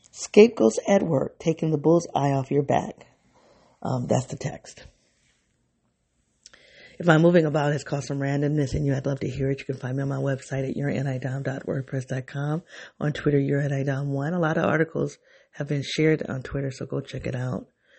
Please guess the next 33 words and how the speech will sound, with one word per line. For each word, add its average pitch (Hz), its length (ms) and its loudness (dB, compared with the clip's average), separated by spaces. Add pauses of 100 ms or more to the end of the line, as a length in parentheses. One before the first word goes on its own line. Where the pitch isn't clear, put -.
(300)
Facebook 147 440 -2
and 143 140 -2
YouTube, 71 460 -8
Your 147 220 0
N 139 140 0
I 135 120 -2
Dom. 135 400 -6 (1600)
I 190 60 0
do 180 100 8
have 175 180 2
a 151 120 0
fa-, 185 440 2
a 147 220 2
YouTube 175 320 2
video 151 280 4
that 143 120 6
is 139 320 2 (540)
in 202 240 6
progress. 175 480 2
I 143 120 -4
was 147 160 0
out, 151 200 -2
finally 185 360 4
able 160 200 2 (140)
to 143 300 -2
upload, 147 460 2 (100)
uh, 147 340 -6 (120)
transfer 190 460 2
it - 180 -6
somewhere 147 320 -2
so 131 140 -6
I - 60 -10
can 107 220 -6